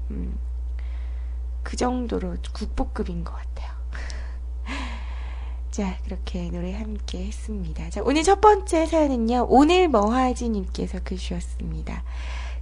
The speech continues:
"크, 벌써 이월의 둘째 날이에요." 음, 저랑 같은 생각 하셨군요. 저도 진짜 오늘 날짜 보고, "어, 벌써 이월 일일도 아니고 이일이야." 막 이러면서 <laughs> 깜짝 놀랐는데.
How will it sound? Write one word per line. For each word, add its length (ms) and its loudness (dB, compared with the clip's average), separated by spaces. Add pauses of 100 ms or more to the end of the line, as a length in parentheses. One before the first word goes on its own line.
"크, 80 -2 (400)
벌써 420 6
이월의 420 6
둘째 360 2
날이에요." 960 4
음, 280 -4 (220)
저랑 300 -2
같은 300 -2
생각 360 -2
하셨군요. 600 -4 (540)
저도 260 0
진짜 320 0
오늘 320 4
날짜 420 4
보고, 300 -4 (120)
"어, 160 8 (480)
벌써 320 2
이월 380 6
일일도 360 2
아니고 420 0
이일이야." 800 0
막 200 -2
이러면서 460 -2 (420)
<laughs> 420 -6
깜짝 340 -2
놀랐는데. 580 -2